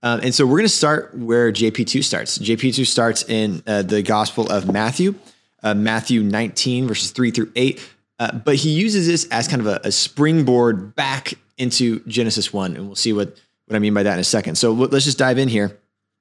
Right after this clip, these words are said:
with, uh, Matthew nineteen, verse three through eight. We read,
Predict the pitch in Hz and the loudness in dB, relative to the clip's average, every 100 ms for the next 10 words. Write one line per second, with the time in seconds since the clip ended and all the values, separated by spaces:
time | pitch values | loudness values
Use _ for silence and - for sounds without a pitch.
0 | _ _ - 117 107 - 98 92 90 - | _ _ 0 2 2 0 0 0 -2 -8
1 | _ _ - - - 107 107 - 107 82 | _ _ -6 -4 0 0 0 0 -2 -4
2 | - 98 - 98 95 90 - - _ - | -8 -6 -2 0 0 -2 -4 -18 _ -4
3 | 110 113 87 | 0 2 0